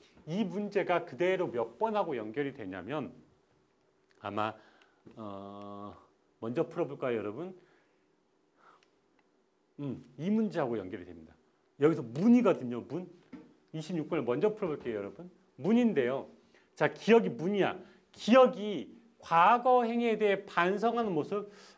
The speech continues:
반성은 없어요. 자, 기억은 외면의 변화를 통해 내면의 불안감, 뭔가 내면의 불안감을 지금 감추기 위해서 기억이 이야기가 나온 건 아니야. 기억을 주변과 단절된 상황,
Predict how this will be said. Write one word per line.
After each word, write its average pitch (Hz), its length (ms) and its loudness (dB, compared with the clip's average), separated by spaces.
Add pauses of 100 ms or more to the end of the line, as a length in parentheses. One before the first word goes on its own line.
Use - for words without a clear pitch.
반성은 214 720 0
없어요. 123 420 -6 (1000)
자, 139 220 4
기억은 196 640 6 (280)
외면의 247 760 6
변화를 190 360 2
통해 185 180 0
내면의 202 500 4
불안감, 196 500 2 (260)
뭔가 220 220 6
내면의 233 440 6
불안감을 247 640 6
지금 208 260 -2
감추기 190 640 -6
위해서 185 380 2
기억이 175 320 0
이야기가 135 280 0
나온 104 240 -8
건 104 100 -12
아니야. 87 240 -14 (920)
기억을 240 420 6
주변과 226 540 4
단절된 240 880 2
상황, 220 440 -2